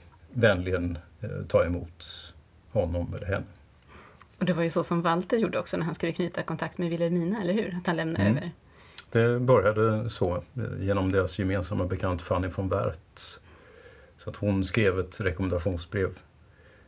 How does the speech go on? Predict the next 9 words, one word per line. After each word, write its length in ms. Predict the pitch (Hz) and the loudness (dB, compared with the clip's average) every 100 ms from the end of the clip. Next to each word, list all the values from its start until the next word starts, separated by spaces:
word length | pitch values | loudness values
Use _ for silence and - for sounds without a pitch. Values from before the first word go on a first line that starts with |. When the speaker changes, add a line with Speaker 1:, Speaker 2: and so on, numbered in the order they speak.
| - - | -10 -4
Speaker 1:
och 360 | 90 - - - - | -4 -4 -18 -20 -4
Walter 340 | 113 92 - | 0 0 0
von 120 | 90 | -4
Hallwyl 320 | 95 95 92 95 | -2 -2 -2 -6
åkte 300 | 92 - 90 | -6 -8 -6
till 280 | 101 92 | -4 -2
Bad 240 | 92 92 87 | 0 0 2
Homburg. 480 | 98 92 92 92 - - - - _ _ _ _ - - - | -2 -2 -4 -4 -8 -16 -20 -20 _ _ _ _ -20 -20 -16
Då 220 | - 95 | -8 -8